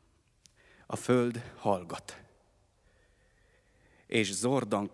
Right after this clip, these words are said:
karikáz sötét telében. De egyszer ébrednie kell, és akkor mit mond majd változatlan szép tavaszával?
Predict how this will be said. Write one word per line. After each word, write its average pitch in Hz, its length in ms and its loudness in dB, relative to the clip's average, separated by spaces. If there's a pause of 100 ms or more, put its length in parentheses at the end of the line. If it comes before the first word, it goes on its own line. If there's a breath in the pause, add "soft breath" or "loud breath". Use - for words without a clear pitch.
karikáz 104 760 0 (180 loud breath)
sötét 95 760 0
telében. 80 580 -6 (2750 loud breath)
De - 140 -2
egyszer 131 520 -2
ébrednie 104 680 0
kell, 98 380 -2 (2750 soft breath)
és - 140 -4
akkor 127 300 -4
mit 143 280 -2
mond 107 280 0
majd - 520 -6 (800 loud breath)
változatlan 107 1000 0
szép 107 420 0
tavaszával? 92 960 -2